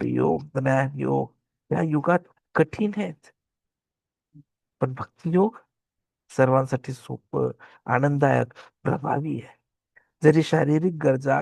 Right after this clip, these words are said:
खाणे, झोपणे असल्या तरी भक्त त्या बाबतीत निरासक्त राहतो आणि सेवेमध्ये एकाग्र असतो. भगवद्गीतेतल्या सहाव्या अध्यायातल्या वीस, एकवीस, बावीस, तेवीस या श्लोकांमध्ये कृष्ण स्वतः सांगतात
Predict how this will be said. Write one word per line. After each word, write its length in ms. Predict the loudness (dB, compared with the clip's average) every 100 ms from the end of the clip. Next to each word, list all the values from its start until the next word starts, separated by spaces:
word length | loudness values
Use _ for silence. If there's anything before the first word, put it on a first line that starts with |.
| -2
खाणे, 420 | -4 -4 -4 -6
झोपणे 400 | -4 -6 -2 -2
असल्या 480 | -2 -2 4 6 4
तरी 440 | 0 -18 _ -2
भक्त 360 | 0 -4 -4 -6 -2
त्या 100 | 0
बाबतीत 400 | 0 -2 -4 -12 -4
निरासक्त 500 | -2 -2 -4 -4 -2
राहतो 600 | 0 -2 0 2 2 -4 -20 -4
आणि 180 | 0
सेवेमध्ये 640 | 0 0 0 0 -2 -2 -4
एकाग्र 460 | -4 -6 -8 -12
असतो. 420 | -14 -14 _ -20 -20 _ _ _ _ _ _ _ _ _ _ _
भगवद्गीतेतल्या 800 | -10 -2 -2 -2 -2 -2 0 -2
सहाव्या 420 | 2 2 4 4
अध्यायातल्या 580 | 2 2 0 2 0 0 -2 _ _ _
वीस, 300 | -2 -2 0
एकवीस, 360 | -4 -2 -4 2
बावीस, 380 | 2 4 0 -2
तेवीस 320 | -2 -2 0
या 60 | -2
श्लोकांमध्ये 800 | 0 -4 -2 -4 -2 -2 0 -2 -4 _ _
कृष्ण 240 | -6 -2 -2
स्वतः 340 | -2 0 0
सांगतात 420 | 2 -2 0 -4